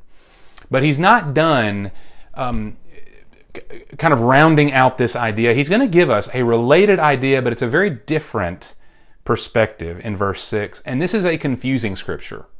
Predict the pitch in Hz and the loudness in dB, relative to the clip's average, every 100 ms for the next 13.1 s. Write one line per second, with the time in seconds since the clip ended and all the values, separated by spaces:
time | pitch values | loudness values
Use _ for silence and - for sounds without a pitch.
0 | - 98 98 95 85 90 80 78 - - | -12 -8 -6 -6 -4 -2 -2 -6 -12 -10
1 | - 151 120 127 127 117 101 98 92 82 | -6 -4 -2 0 0 0 -2 -2 -2 -2
2 | 82 82 82 76 - - - - 117 113 | -4 -6 -10 -10 -14 -16 -14 -4 0 2
3 | 127 131 131 - 165 135 131 139 123 120 | 2 0 0 0 2 0 0 -6 -4 0
4 | 107 110 107 - - - - 135 113 107 | 0 0 -4 -12 -20 -20 -6 0 2 2
5 | 101 98 95 87 85 82 85 - 92 95 | 2 -2 -2 -4 -4 -4 -6 -8 -2 -2
6 | 95 - - - 147 147 139 123 220 247 | -4 -10 -6 0 0 2 2 4 4 2
7 | - 147 113 - 151 208 131 147 190 175 | 0 0 0 -4 -2 0 0 0 0 2
8 | 196 - 220 254 135 101 113 110 160 156 | 0 0 0 0 -2 0 0 0 2 2
9 | 156 170 117 120 156 - - - - 131 | 0 0 0 -4 -8 -12 -16 -18 -4 2
10 | 131 160 180 185 190 156 101 107 165 - | 2 4 2 2 0 -2 -4 -4 -6 -10
11 | - - - - - - - 151 214 302 | -20 -20 -20 -20 -20 -20 -6 2 4 6
12 | 262 - 170 - 214 196 127 127 135 131 | 4 2 -2 2 2 2 -2 -2 -2 -2